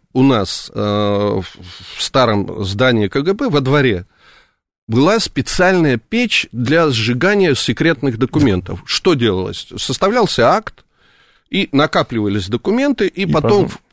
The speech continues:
Speaker 1: комиссия присутствует, ты не можешь один прийти, бросить там.
Speaker 2: Мгм.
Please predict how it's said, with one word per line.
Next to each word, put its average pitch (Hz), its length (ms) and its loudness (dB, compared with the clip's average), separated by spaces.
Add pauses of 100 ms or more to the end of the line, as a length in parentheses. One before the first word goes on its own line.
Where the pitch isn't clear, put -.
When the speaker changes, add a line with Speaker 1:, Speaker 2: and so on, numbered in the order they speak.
(120)
Speaker 1:
комиссия 147 580 2
присутствует, 120 640 -2
ты 123 100 2
не 135 100 6
можешь 170 260 4
один 117 300 0
прийти, 117 320 -2
бросить 123 460 0
там. 120 160 2
Speaker 2:
Мгм. 85 240 0